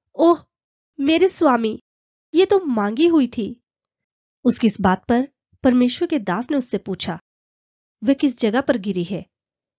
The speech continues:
तब उसने उन्हें वह जगह दिखाई और भविष्यवक्ता ने तब एक छड़ी काटी और उसे उस जगह पर फेंक दिया। और जैसे ही उन्होंने वो छड़ी फेंकी, तब लोहे की वो बैंड पानी के ऊपर तैरने लगी।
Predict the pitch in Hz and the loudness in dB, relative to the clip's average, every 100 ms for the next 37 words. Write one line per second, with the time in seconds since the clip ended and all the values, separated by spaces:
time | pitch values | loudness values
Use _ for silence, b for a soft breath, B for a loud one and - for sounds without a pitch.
0 | _ - 208 - - - 285 320 220 208 | _ -4 -4 -4 -12 -8 -6 -4 -4 -4
1 | 208 202 170 214 233 - 180 - _ _ | -4 -2 -4 -4 -6 -8 -10 -10 _ _
2 | _ _ _ - 165 180 160 - 165 - | _ _ _ -10 -10 -8 -8 -6 -8 -6
3 | 202 226 254 - _ _ - 349 359 - | -8 -6 -6 -8 _ _ -6 -2 -2 -4
4 | - 220 277 220 170 196 269 _ _ _ | -8 -6 -4 -6 -6 -8 -10 _ _ _
5 | 339 349 - 370 - 214 247 - 285 233 | -2 0 0 -2 -2 -6 -4 -6 -6 -6
6 | 156 151 175 160 - _ _ _ _ - | -8 -10 -12 -12 -16 _ _ _ _ -6
7 | 196 185 165 - 269 277 247 247 254 254 | -6 -4 -6 -4 -4 -2 -2 -2 -2 -6
8 | - 180 196 262 247 277 311 _ _ _ | -8 -8 -6 -8 -6 -10 -12 _ _ _
9 | - 185 185 170 220 240 247 233 247 277 | -8 -6 -4 -4 -4 -4 -2 -2 -2 -4
10 | - _ _ _ 233 220 277 262 208 247 | -10 _ _ _ -4 -2 -2 -2 -2 -4
11 | 247 190 180 165 175 175 | -4 -6 -6 -10 -10 -14